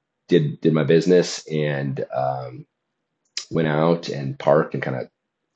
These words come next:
hung out in my car for a little bit, just kinda chilled, trying to mentally focus for the race and also just be relaxed and have fun. And then I went and, uh, looked up, watched a few of the pros set up,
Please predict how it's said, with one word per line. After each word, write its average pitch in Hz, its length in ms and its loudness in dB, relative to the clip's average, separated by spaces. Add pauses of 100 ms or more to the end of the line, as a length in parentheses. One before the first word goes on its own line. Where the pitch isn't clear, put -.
hung 82 160 0
out 76 100 0
in 53 40 -2
my 65 100 -4
car 65 280 0
for 67 100 -8
a - 20 -4
little 67 140 -6
bit, 65 100 -4
just - 140 -12
kinda - 160 -4
chilled, 67 420 -4
trying 65 160 -8
to 64 80 -14 (200)
mentally 82 260 2
focus 76 480 0
for - 120 -12
the - 120 -18
race 90 400 2
and 67 80 -10
also 67 320 -8
just - 280 -20
be 67 120 -6
relaxed 65 540 -4
and - 100 -20
have - 160 -10
fun. 78 340 -4
And 67 140 -10
then 73 100 -16
I 64 100 -14 (560)
went 92 260 6
and, 73 220 2
uh, 65 180 -4
looked 82 260 -6
up, 76 220 0 (640)
watched 82 260 4
a 76 40 0
few 76 180 2
of 69 60 -6
the - 60 -2
pros 78 380 2
set 73 220 2
up, 71 500 -4